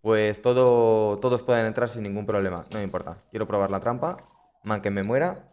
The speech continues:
Yo quiero probar la trampa. Entonces, quítate esto. Ponte la luz. Vale, ahora yo no voy a, yo no voy a entrar por ahí. <laughs> Eso tenerlo claro. Yo no me quiero morir. Pero ahora si viene algún zombie,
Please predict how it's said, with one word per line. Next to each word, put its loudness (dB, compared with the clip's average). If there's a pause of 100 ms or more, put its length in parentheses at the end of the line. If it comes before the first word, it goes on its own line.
(840)
Yo -10
quiero -4
probar -2
la -8
trampa. -12
Entonces, -10
quítate -16
esto. -16
Ponte -14
la -8
luz. -12 (600)
Vale, 2
ahora 6
yo 0
no -2
voy 0
a, -10
yo -2
no 2
voy 2
a 2
entrar 0
por 2
ahí. 0 (260)
<laughs> -20
Eso -6
tenerlo 0
claro. 2 (560)
Yo -2
no 0
me 0
quiero 2
morir. -2
Pero 0
ahora 4
si 0
viene 4
algún 4
zombie, -4